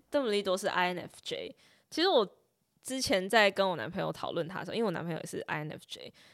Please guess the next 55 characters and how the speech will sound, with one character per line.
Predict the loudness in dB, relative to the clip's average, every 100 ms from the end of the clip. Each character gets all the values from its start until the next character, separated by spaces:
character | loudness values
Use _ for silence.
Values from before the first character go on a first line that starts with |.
| _ _ _ _ _
他 | 2 4
就 | 6 4 0
说 | -2 4 4 2 _ _ _ _
：“嗯， | -8 -6 -8 _ _ _ _ -12
邓 | -4
布 | -2
利 | 0 2
多 | 2
是 | 2
不 | -2
是 | -2
I | -4 -2 -4
N |
F | -8 -12
J？” | -10 -8
我 | -6
就 |
说 | -4 -2
：“哎， | -2 -4 _ -12
你 | -8
很 | -6 -2
有 | 0
感 | 0 -4 -6
觉， | -10 -8 -8
你 | -8
怎 | -8
么， | -10 -14 -12
你， | -10 -8
你 | -8
怎 | -6
么 | -6
发 | -6 -6
现 | -6 -8 -8
的？” | -14 -14 _ _
他 | -10 0
说： | 4 4 2 -14 _
“他 | -2 2
觉 |
得 | 4
邓 | 4 2
布 |
利 | 2 2
多 | 0
跟 | -2
他 | 0 -2
一 | 0
样， | 0 0 2
都 | 2 4
会 | 6 6 2 _ _ _ _ _ _ _
收 | 2 8 8
集 | 8 2
很 | 2 2 2
多 | 2 2
资 | 0 -8 0
料， | 2 4 2